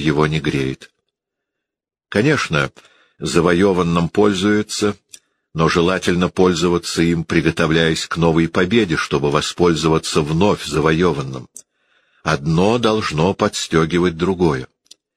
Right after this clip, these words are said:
Так танцуется танец, поется песня, так молятся.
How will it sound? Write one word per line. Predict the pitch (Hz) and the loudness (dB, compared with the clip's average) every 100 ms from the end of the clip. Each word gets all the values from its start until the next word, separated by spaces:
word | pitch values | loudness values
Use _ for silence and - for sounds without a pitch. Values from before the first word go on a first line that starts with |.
| _ _ _ | _ _ _
Так | 113 110 - | -2 -2 -2
танцуется | 101 104 - 113 104 101 - 98 | -2 -2 0 2 2 -2 -2 -4
танец, | - 85 73 69 - - - _ _ _ _ | 0 0 0 -4 -8 -12 -12 _ _ _ _
поется | 90 85 110 107 - 107 104 | 2 4 2 0 -4 -2 0
песня, | 101 87 76 - 71 65 _ - _ | 2 0 0 -6 -8 -10 _ -20 _
так | 98 101 - | -4 -2 0
молятся. | 101 117 98 71 - - 71 | 2 4 2 -2 -6 -8 -8